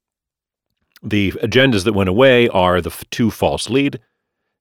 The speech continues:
the government contracts, and the three geothermal fracking.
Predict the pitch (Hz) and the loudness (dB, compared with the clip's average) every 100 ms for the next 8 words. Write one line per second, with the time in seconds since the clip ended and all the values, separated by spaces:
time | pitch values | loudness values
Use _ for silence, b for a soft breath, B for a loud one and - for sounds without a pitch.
0 | _ 85 73 87 76 76 - 113 113 - | _ -10 -4 -2 -2 -6 -4 -2 0 0
1 | 104 101 - - - _ _ _ - 123 | -2 -2 -8 -12 -14 _ _ _ -2 0
2 | 101 95 92 _ 90 90 87 - 90 92 | 2 -2 -6 _ -8 -6 -6 -10 -6 -4
3 | 92 82 78 87 85 - 76 71 69 - | -4 -6 -6 -4 -4 -6 -10 -12 -10 -4
4 | 78 - - 117 | -4 -4 -16 -20